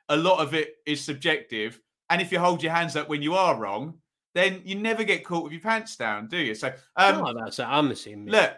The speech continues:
Speaker 1: I totally agree with you. I would like, um,
Speaker 2: That's a
Speaker 1: I
Speaker 2: first, by the way. We should. I'm, I'm, I'm
Speaker 1: <laughs>
Speaker 2: gonna, I'm gonna ask you for the video so I can clip that out.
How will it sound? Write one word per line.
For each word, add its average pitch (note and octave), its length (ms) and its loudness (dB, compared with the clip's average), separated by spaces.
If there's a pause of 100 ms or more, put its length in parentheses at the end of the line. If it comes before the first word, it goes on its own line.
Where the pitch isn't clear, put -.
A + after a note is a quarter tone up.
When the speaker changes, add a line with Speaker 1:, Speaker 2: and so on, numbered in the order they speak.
(240)
Speaker 1:
I A3+ 560 6 (280)
totally G#3+ 600 4
agree F#3+ 320 0
with F3 220 -2
you. C3+ 440 -2 (640)
I F3+ 200 6
would F3+ 200 -2
like, G3+ 560 6 (640)
um, C#3+ 540 2 (520)
Speaker 2:
That's E3 240 0
a F3+ 40 4
Speaker 1:
I - 180 0
Speaker 2:
first, - 220 -6
by B2 180 -4
the A2+ 120 -4
way. B2+ 160 -4
We B2 100 -6
should. C#3+ 200 -6
I'm, C#3 240 -2
I'm, C3+ 260 -4
I'm C#3+ 80 0
Speaker 1:
<laughs> - 100 6
Speaker 2:
gonna, C#3+ 180 4 (280)
I'm E3 80 -2
gonna E3+ 140 6
ask G#3+ 240 8
you F3 60 -2
for D3+ 120 -4
the C#3+ 120 4
video E3+ 380 0
so D#3 160 -2
I C3+ 40 -2
can C#3 160 -6
clip D#3 300 -4
that E3+ 300 2
out. F#3 100 0